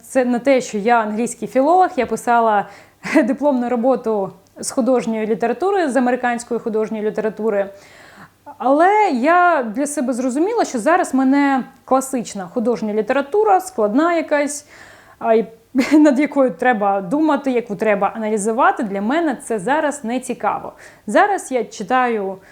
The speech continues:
більш легку літературу, якісь бестселери, якусь, е, сучасну літературу,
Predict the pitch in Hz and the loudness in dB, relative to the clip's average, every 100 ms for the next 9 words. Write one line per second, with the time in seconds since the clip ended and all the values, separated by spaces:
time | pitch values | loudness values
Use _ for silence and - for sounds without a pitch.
0 | - - 254 220 - 247 254 - 403 381 | -14 -4 -2 -2 -2 -2 -2 0 2 2
1 | 339 320 330 330 294 233 - 185 175 208 | 0 -2 0 0 0 -2 -4 -6 -4 -6
2 | - 339 349 330 330 320 269 208 208 208 | 2 2 4 2 2 0 -2 -4 -4 -6
3 | 196 - 214 202 202 220 339 339 320 294 | -6 -4 0 0 -2 -2 0 0 0 -2
4 | 294 302 294 294 294 277 254 | 0 -2 -2 -4 -2 -2 -2